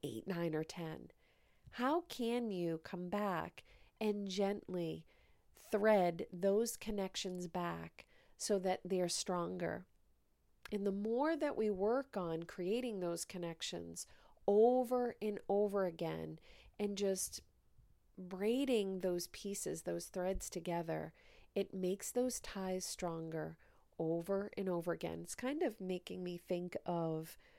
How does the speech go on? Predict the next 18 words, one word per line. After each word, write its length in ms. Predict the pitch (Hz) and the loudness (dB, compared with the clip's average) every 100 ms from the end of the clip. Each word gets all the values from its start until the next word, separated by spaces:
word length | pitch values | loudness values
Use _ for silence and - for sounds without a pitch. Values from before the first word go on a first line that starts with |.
| _ _ _ _ - | _ _ _ _ -2
like, 180 | 190 180 | 0 2
our 160 | 175 | 2
neural 380 | 180 185 180 170 | 4 4 4 2
pathways, 640 | - 170 170 - - - - | 0 -6 -4 -6 -6 -4 0
right? 360 | 175 214 262 - - - - | 2 2 -2 -10 -20 -10 0
When 180 | 202 | 2
we 140 | 202 202 | 4 2
do 220 | 202 190 | 2 0
things 560 | - 180 160 170 170 - - _ | 0 -2 -2 -4 -6 -10 -16 _
over 500 | 175 165 160 160 175 | 4 4 4 2 2
and 140 | 165 165 - | 2 0 2
over 280 | 160 165 | 2 4
again, 560 | 160 156 147 143 143 151 _ _ - | 0 0 -2 -4 -6 -12 _ _ -12
the 100 | 160 | -10
pathway 680 | - 170 160 - 165 156 | -8 -6 -6 -4 -2 -2
just 340 | 151 160 160 - | -2 -4 -4 -6
becomes 540 | 180 - 165 156 151 | -8 -6 -6 -6 -4
stronger. 720 | - - 160 147 151 165 160 | -4 -2 -2 -2 -4 -6 -6